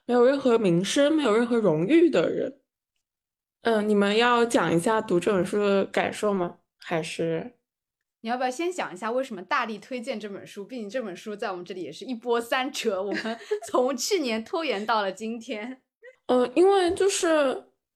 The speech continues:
Speaker 1: 先是全圈读了这本书，然后他向我大力推荐。嗯，我觉得非常有趣，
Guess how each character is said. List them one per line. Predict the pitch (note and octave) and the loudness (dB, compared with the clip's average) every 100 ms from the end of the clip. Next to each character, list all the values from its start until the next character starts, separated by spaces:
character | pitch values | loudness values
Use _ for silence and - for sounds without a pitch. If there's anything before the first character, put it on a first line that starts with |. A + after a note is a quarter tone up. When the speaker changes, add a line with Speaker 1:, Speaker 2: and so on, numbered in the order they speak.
| - - - | -20 -20 -4
Speaker 1:
先 | - D#4 | 0 2
是 | F#4+ | 2
全 | B3+ A3+ D#3 | 2 2 2
圈 | F3 C4+ B3+ | 2 2 2
读 | F3+ E3 | 2 2
了 | |
这 | E3 F#3 | 0 0
本 | E3+ E3+ | -2 -2
书， | F3 - F3 | -8 -8 -2
然 | E3 D#3+ | -2 -2
后 | G3+ | -4
他 | G3 A3 | -4 -4
向 | G#3+ A3 | -2 -2
我 | E3+ | -2
大 | - F#3 E3+ | -4 -4 -4
力 | D3+ | -6
推 | D3 E3+ D3+ D#3 | -6 -4 -4 -4
荐。 | - E3+ D#3+ - - - | -4 -4 -4 -12 -16 -6
嗯， | G3 F#3 G3 | -4 -4 -2
我 | - G3+ | 2 2
觉 | G3 | 2
得 | G#3+ | 0
非 | D4 | 0
常 | D4+ C#4+ | 0 2
有 | C#4 D3 | 2 2
趣， | - - - B3+ - | 0 -4 0 2 0